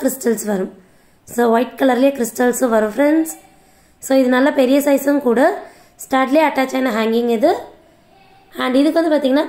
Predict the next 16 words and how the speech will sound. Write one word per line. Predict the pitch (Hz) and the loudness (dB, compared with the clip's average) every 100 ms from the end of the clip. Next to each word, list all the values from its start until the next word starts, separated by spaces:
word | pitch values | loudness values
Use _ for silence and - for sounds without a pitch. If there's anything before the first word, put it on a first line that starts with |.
| 240 | -4
பேக் | 226 - | -4 -2
சைடு | 233 240 | -2 0
வந்து | 277 302 | -2 -4
ஸ்க்ரீவ் | 214 196 190 | -4 -2 -2
பேக்ஸ். | 196 - - - - - - - - | -8 -12 -20 -20 -20 -20 -20 -20 -6
So | 247 247 | 0 2
இது | 254 | 2
வேணா | 254 262 247 | 2 0 -2
புக் | - | -4
பண்ணிக்கலாம். | 233 226 220 254 330 403 - - - 247 | -2 -2 0 0 0 -4 -14 -20 -6 -2
And | 254 254 | 0 2
சேம் | 302 339 285 | 2 4 2
டிசைன்ல | 262 262 294 240 | 2 2 2 0
பிளாக் | 226 226 | -2 -2
கலரும் | 247 233 277 233 | 0 2 2 2
அவைலபிள். | 202 196 190 | 0 -2 -4